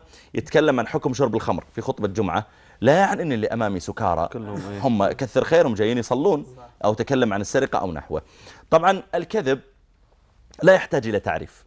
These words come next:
Speaker 1: يقولون: "تعريف الواضحات من الفاضحات". لما واحد يعرف لك الماء، ما يحتاج، الماء معروف يا أخي، الكذب معروف. إيش تفهموا يا شباب لما أقول لكم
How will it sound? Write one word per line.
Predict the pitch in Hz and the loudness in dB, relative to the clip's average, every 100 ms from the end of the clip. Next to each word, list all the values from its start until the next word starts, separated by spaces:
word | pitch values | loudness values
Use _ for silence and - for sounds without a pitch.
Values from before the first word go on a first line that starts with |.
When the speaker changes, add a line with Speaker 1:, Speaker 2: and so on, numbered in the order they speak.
| _ _ _ | _ _ _
Speaker 1:
يقولون: | 117 160 156 | 0 2 2
"تعريف | 131 110 139 123 | 2 2 2 0
الواضحات | 110 110 120 113 - 143 151 | 0 2 2 0 0 -2 -2
من | 120 | -4
الفاضحات". | 101 - 85 80 - - - _ _ - _ | -4 -4 -6 -6 -10 -12 -18 _ _ -20 _
لما | 113 127 139 | 0 4 6
واحد | 143 127 | 6 4
يعرف | 110 104 131 131 | 0 0 -2 -4
لك | 113 113 | -6 -4
الماء، | 95 90 - | -2 -2 -2
ما | 285 | -10
يحتاج، | - - 254 220 | -16 -10 -10 -8
الماء | 240 - | -4 -4
معروف | 131 123 185 - | -2 -2 -2 -4
يا | 87 | -6
أخي، | - - - - 180 | -8 -16 -20 -2 0
الكذب | - 139 156 156 | 0 -2 -2 -2
معروف. | 175 143 - _ 139 | 0 0 -4 _ -6
إيش | 233 | -4
تفهموا | - 185 120 110 98 | -4 -4 -2 -2 -4
يا | |
شباب | - 104 110 | -2 -2 0
لما | 101 90 | -2 -4
أقول | 82 113 | -2 -2
لكم | 107 - 233 | -2 -2 -6